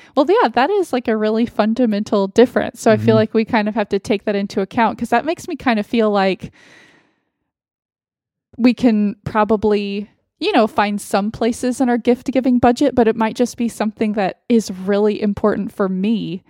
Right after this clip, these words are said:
Speaker 2: Mm-hmm.
Speaker 1: in a way that I express a value that's
Speaker 2: Mm-hmm.
Speaker 1: very important to me.
Speaker 2: Mm-hmm.
Speaker 1: And that just kind of, you know, if we could come to agreement that because that's so impor-, a value that's so important to me, so even if it's less important to you, but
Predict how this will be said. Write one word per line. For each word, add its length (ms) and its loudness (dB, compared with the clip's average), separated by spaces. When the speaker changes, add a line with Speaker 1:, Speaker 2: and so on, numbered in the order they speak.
Speaker 2:
Mm-hmm. 300 -2
Speaker 1:
in 100 4
a 80 2
way 180 2
that 200 0
I 220 0
express 520 -4
a 80 0
value 720 -2
that's 260 0
Speaker 2:
Mm-hmm. 240 -6
Speaker 1:
very 320 4
important 440 -2
to 100 -4
me. 480 -4
Speaker 2:
Mm-hmm. 280 -8
Speaker 1:
And 360 0
that 180 0
just 260 -4
kind 260 -2
of, 340 -6
you 100 2
know, 260 -2
if 180 2
we 100 2
could 180 -2
come 220 0
to 140 0
agreement 500 0
that 220 -2
because 300 -2
that's 200 -4
so 300 0
impor-, 240 -6
a 80 -2
value 320 -4
that's 220 -8
so 180 0
important 480 -2
to 100 -6
me, 460 -4
so 420 -2
even 200 0
if 120 -4
it's 120 -10
less 220 -2
important 380 -4
to 80 -8
you, 180 0
but 260 0